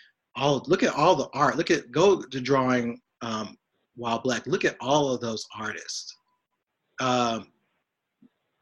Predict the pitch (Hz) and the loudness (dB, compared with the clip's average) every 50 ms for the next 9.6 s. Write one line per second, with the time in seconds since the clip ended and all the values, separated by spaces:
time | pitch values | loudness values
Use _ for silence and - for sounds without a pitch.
0 | 131 113 - 151 190 208 208 - - 160 151 147 131 123 110 - _ _ _ _ | -20 -2 4 4 4 4 4 0 0 2 2 2 2 0 -2 -6 _ _ _ _
1 | _ _ _ _ _ _ _ _ _ 120 147 170 196 196 170 165 165 175 175 - | _ _ _ _ _ _ _ _ _ 2 4 4 4 4 4 4 4 4 4 2
2 | - 175 175 165 160 147 139 143 139 156 214 240 226 214 214 - 202 185 180 180 | 0 0 2 2 2 2 0 0 4 4 6 8 8 8 8 6 4 4 4 4
3 | 165 147 - - 151 147 147 143 139 135 135 127 147 165 160 175 180 180 180 165 | 4 2 4 4 4 4 4 4 2 2 2 4 4 6 8 8 8 8 8 8
4 | 151 131 120 156 175 - 160 151 156 151 127 123 147 147 139 139 135 135 139 135 | 6 6 6 4 4 6 4 4 4 4 2 2 0 0 2 2 2 2 2 2
5 | 127 113 107 127 143 156 - 160 156 156 156 151 151 151 151 147 151 139 139 127 | 2 0 2 2 0 2 2 0 0 2 2 2 2 4 4 4 4 4 2 2
6 | 135 139 135 123 135 127 127 123 - - 127 123 - - - - 131 143 151 156 | 2 2 0 0 0 -2 -2 -2 -4 -4 -6 -6 -8 -10 -8 -4 -2 0 2 2
7 | 156 151 151 156 156 - - - - - - - - - - - - 131 135 131 | 2 2 0 0 -4 -6 -12 -18 -20 -20 -20 -20 -18 -18 -14 -6 -2 0 2 2
8 | 131 131 127 123 117 117 - - _ _ _ _ _ _ _ _ - 165 160 160 | 2 2 2 2 0 -2 -4 -10 _ _ _ _ _ _ _ _ -2 0 0 2
9 | - 160 151 147 143 147 147 139 131 123 120 | 4 4 4 4 4 2 2 2 2 0 -2